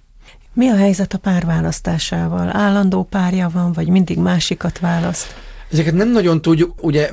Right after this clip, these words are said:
Speaker 2: hogyha egy évben többször költene, akkor lenne ez olyan szempontból érdekes kérdés, hogy a két egymást követő, vagy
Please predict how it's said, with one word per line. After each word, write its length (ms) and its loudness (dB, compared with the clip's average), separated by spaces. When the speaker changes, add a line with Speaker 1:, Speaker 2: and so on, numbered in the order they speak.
Speaker 2:
hogyha 400 -4
egy 160 0
évben 480 2
többször 540 0
költene, 880 0
akkor 680 -2
lenne 460 0
ez 140 0
olyan 260 0
szempontból 640 -2
érdekes 520 -2
kérdés, 480 0
hogy 200 -4
a 240 -2
két 280 0
egymást 440 -4
követő, 680 0
vagy 240 -4